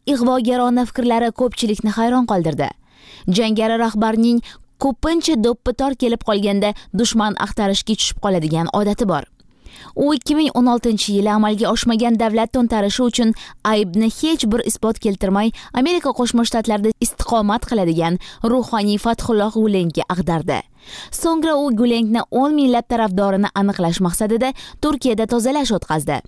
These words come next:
Inson haqlari faollari uning bu xatti-harakatlarini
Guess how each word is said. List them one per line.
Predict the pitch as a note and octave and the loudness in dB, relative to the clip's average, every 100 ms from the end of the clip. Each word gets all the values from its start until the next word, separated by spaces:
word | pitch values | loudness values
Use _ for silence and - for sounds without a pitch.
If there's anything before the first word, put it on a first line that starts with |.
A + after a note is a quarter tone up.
| - - | -14 -2
Inson | C4+ B3 D4+ C#4 | 0 2 0 0
haqlari | C#4+ C4+ B3 B3 | -2 0 0 0
faollari | C4 A#3 A3+ G3 G3 B3 - - | 0 2 2 2 0 -2 -6 -12
uning | - C4+ B3+ A3+ | 0 2 4 2
bu | C4+ | 0
xatti-harakatlarini | - C4 - A#3 A3 G#3 G3+ G3 F3+ G3 | 0 -4 -2 -2 0 0 0 0 2 0